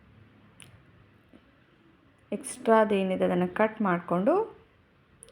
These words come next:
ಇದಕ್ಕೆ ಮಣಿನ ಪೋಡ್ಲಿಸ್ಕೊಳ್ಳೋಣ, ಕ್ರಿಸ್ಟಲ್ ಬೀಡ್ಸ್‌ನ.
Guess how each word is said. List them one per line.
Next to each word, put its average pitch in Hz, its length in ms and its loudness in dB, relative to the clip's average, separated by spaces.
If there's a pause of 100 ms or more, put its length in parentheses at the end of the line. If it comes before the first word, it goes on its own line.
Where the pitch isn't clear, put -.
(180)
ಇದಕ್ಕೆ 190 300 -2 (1700)
ಮಣಿನ 190 280 0 (200)
ಪೋಡ್ಲಿಸ್ಕೊಳ್ಳೋಣ, 185 800 2 (1160)
ಕ್ರಿಸ್ಟಲ್ 196 480 -2
ಬೀಡ್ಸ್‌ನ. 180 380 0